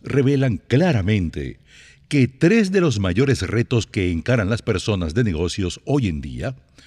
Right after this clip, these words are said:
son las presiones de tiempo, las presiones financieras y la lucha por mantener un equilibrio saludable entre el hogar y el trabajo. Para muchas personas,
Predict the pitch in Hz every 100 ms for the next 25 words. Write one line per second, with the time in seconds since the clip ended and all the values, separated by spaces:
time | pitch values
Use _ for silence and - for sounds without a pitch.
0 | - - - - 175 175 - 104 95 -
1 | 82 69 - 78 87 98 127 151 95 80
2 | 113 - _ - - - 120 87 - 71
3 | 60 107 80 65 - 98 143 135 131 87
4 | 120 - _ _ - 208 220 165 180 131
5 | 175 135 156 147 151 135 139 131 127 -
6 | 196 202 127 131 127 104 85 73 - 85
7 | 85 160 110 65 64 - - - - 135
8 | 120 107 98 - 123 95 95 180 190 -
9 | 185 214 185 156 135 120 - - _ _
10 | _ _ _ _ _ _ _ _ - 165
11 | 220 - 233 - 160 - 67 62 60